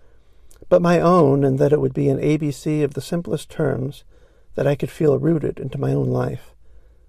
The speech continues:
my own feelings about quite definite things. So this conscious search for a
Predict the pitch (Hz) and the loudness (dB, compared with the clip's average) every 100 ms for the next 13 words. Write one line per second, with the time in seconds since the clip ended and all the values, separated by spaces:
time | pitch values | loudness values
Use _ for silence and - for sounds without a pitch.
0 | - 147 151 156 - 165 147 127 - - | -8 -2 -2 -2 -2 0 2 0 -6 -4
1 | 131 - - 147 143 - 139 - 139 - | -4 -4 -4 -4 -4 -4 -6 -4 -10 -10
2 | - - - - 180 - - - - - | -12 -8 -8 -10 -14 -20 -20 -20 -20 -20
3 | - - - - - - - - _ - | -20 -20 -20 -20 -20 -20 -20 -20 _ -20
4 | - - 170 165 170 - - - 202 - | -10 2 4 6 2 0 -10 -6 -6 -6
5 | 226 175 - 135 135 - - 139 135 - | -8 -8 -2 -2 -2 -6 -4 -2 0 -2
6 | 135 131 | -4 -4